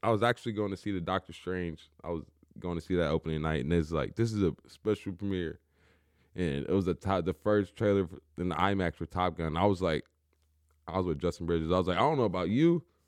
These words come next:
but I'm buying a ticket to that right now." Like, I was sitting in my seat, bought a ticket to opening night on that Tuesday, and the Top Gun poster's right there behind you. Um, dude,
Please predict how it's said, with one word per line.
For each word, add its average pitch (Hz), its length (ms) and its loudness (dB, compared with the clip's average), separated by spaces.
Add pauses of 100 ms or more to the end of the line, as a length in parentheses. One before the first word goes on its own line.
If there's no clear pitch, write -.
but 120 100 0
I'm 151 140 0
buying 127 180 2
a 98 60 0
ticket 117 260 -2
to 104 80 0
that 107 240 0
right 98 340 0
now." 95 280 -2
Like, 76 220 -4
I 92 60 0
was 107 120 0
sitting 110 180 -4
in 101 60 -4
my 101 100 -2
seat, 104 400 -4
bought 92 240 -6
a - 40 -10
ticket 98 360 -4
to - 60 -6
opening 90 300 -2
night 95 160 2
on 95 100 -2
that 85 160 -2
Tuesday, 95 440 2 (420)
and 80 140 -4
the 78 80 -4 (180)
Top 98 200 -2
Gun 87 120 -4
poster's 78 280 -2
right 80 140 2
there 82 100 0
behind 82 300 0
you. 78 140 -4 (520)
Um, 80 400 -2 (540)
dude, 82 320 2